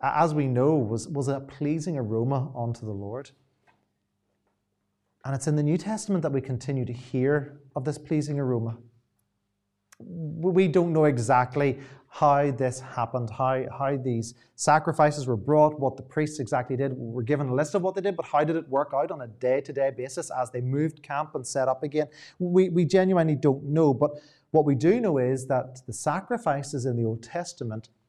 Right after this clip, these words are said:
point us to the New Testament. We do not offer repeated sacrifices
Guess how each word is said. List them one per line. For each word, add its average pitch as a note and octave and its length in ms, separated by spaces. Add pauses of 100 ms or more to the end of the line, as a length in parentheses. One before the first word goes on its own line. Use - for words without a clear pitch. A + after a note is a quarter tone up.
(300)
point F#3 360
us - 420 (640)
to - 100
the C#3+ 100
New D#3+ 140
Testament. C3 580 (1300)
We F3+ 240
do G#3 200
not F3+ 200
offer D#3+ 380
repeated D3 480
sacrifices D3 760